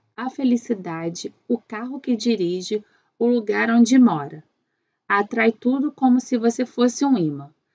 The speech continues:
Você atrai o que pensa. Sua vida é uma manifestação dos pensamentos que passam pela sua mente.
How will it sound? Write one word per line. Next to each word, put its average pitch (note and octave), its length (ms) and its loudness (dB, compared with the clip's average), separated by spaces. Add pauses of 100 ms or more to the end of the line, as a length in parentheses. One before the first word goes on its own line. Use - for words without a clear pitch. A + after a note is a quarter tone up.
(200)
Você G3+ 360 -4
atrai A3 420 2
o A#3 80 2
que C4+ 120 -8
pensa. D#3 600 -8 (360)
Sua G#3+ 320 2
vida G#3+ 340 2
é G3+ 80 2
uma G3+ 140 -2
manifestação B3 920 0
dos A3+ 140 -2
pensamentos A#3 760 -2
que A#3+ 120 -4
passam G3+ 420 -2
pela G#3 260 -6
sua A#3+ 260 -2
mente. D3+ 520 -4